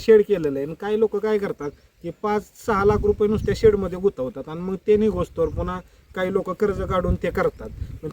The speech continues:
ते करायचं नाही मित्रांनो आपल्याला. आता तुमचं मला एक सांगा, आता हे तुम्ही मगाशी म्हटलं की, अं, तुम्ही मुरघास करून ठेवलाय, तर त्या मुरघासाला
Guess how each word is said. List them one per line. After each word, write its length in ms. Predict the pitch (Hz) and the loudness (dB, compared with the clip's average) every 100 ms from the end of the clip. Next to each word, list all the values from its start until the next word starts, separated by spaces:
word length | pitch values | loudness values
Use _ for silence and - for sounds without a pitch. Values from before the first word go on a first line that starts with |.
| - | 4
ते 100 | 220 | 6
करायचं 380 | 233 220 202 | 6 4 4
नाही 120 | 196 180 | 2 0
मित्रांनो 440 | 180 135 131 127 | -2 -4 -4 -2
आपल्याला. 320 | 120 110 107 - - - - | -4 -6 -14 -16 -18 -20 -10
आता 100 | 151 | -6
तुमचं 480 | 165 - 208 202 202 | -4 -4 -4 -2 0
मला 200 | 214 214 | 2 4
एक 100 | 214 | 2
सांगा, 280 | 208 165 147 | 0 -6 -6
आता 280 | 151 170 175 | -4 -2 0
हे 160 | 185 | 0
तुम्ही 220 | 180 190 | -2 -4
मगाशी 320 | 196 196 180 196 | -4 -4 -4 -4
म्हटलं 280 | 202 156 | -6 -4
की, 260 | 160 180 180 | -6 -4 -4
अं, 280 | 170 165 160 165 | -2 0 -2 -4
तुम्ही 160 | 170 | -6
मुरघास 400 | 185 190 170 165 | -2 0 0 0
करून 260 | - 170 151 | -2 -2 -2
ठेवलाय, 360 | 165 156 113 - - - - - - _ _ - - | 0 -2 -2 -12 -18 -18 -20 -20 -20 _ _ -20 -18
तर 60 | 156 | -14
त्या 100 | 185 | -8
मुरघासाला 680 | 185 214 202 208 208 214 214 | 0 2 2 2 0 2 2